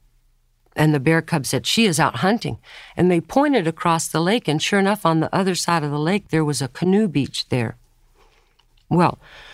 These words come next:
we'll come in and visit with you," said Fox. "We're old friends of your mother's, and we have traveled a long way to be here with you." So the little cubs led them inside the hut,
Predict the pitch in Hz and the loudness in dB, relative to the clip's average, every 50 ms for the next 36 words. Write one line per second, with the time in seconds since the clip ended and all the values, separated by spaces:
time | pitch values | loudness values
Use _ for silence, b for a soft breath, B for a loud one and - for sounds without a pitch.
0 | B B B B 180 247 302 - - 254 247 233 233 233 226 180 143 120 123 185 | B B B B 2 2 2 2 2 2 4 4 4 4 4 2 0 2 2 2
1 | 226 240 190 214 - - 135 139 - - 143 139 131 - - 131 120 - 160 156 | 2 2 0 -2 -2 -2 -6 -6 -6 -4 -4 -4 -4 -4 -4 -4 -2 2 2 2
2 | 156 - - - 185 240 285 311 - - 160 190 202 220 220 - - - 196 196 | 2 0 -4 -2 0 0 2 0 0 0 0 0 0 0 -2 -4 -2 0 0 2
3 | 208 220 190 160 156 - 135 147 151 151 151 160 170 147 151 127 - - 147 139 | 2 2 0 -2 -2 -2 -2 0 0 2 2 2 0 0 -2 -4 -2 -2 -2 -2
4 | 117 B B B B B B B 220 277 294 247 165 - - 190 190 196 202 202 | -2 B B B B B B B 2 2 2 2 0 -2 0 2 4 4 4 2
5 | 190 - - - 147 156 156 156 170 175 185 185 170 165 175 202 214 190 143 127 | 0 -2 -2 -2 0 0 2 2 2 2 2 2 2 2 2 0 0 -2 -4 -6
6 | - _ _ _ _ _ _ _ - - 190 175 185 269 294 285 254 190 143 131 | -10 _ _ _ _ _ _ _ -4 -2 -2 0 2 2 2 2 2 0 0 0
7 | 143 - - 147 139 131 120 120 _ _ _ _ _ - _ _ _ _ - - | -4 -4 -2 -2 -2 -2 -4 -8 _ _ _ _ _ -20 _ _ _ _ -4 0
8 | - 170 131 147 147 165 175 175 165 - - 156 160 156 - - 143 143 147 156 | 0 0 2 2 2 2 0 0 -2 -2 0 0 0 0 -2 -2 0 0 2 2
9 | 160 143 156 160 160 147 151 139 - 156 151 151 147 135 143 139 170 170 - | 2 2 2 2 2 2 0 0 0 0 0 0 0 -2 0 0 0 0 0